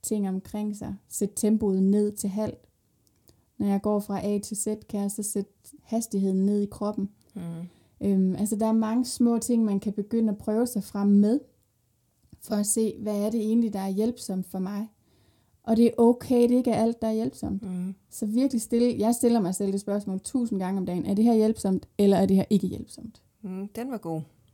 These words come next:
Speaker 2: Får det mig tættere på den, jeg gerne vil være, eller får det mig længere væk?
Speaker 1: Ja.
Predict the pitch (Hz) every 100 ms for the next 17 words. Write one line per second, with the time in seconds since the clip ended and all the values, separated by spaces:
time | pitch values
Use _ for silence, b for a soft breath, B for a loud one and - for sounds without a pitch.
0 | _ _ _ _ b b b b - 196
1 | 196 196 196 190 190 - 208 214 208 190
2 | 180 185 185 180 175 170 170 175 185 170
3 | 160 170 165 156 170 165 156 156 165 180
4 | 170 175 - - _ - 220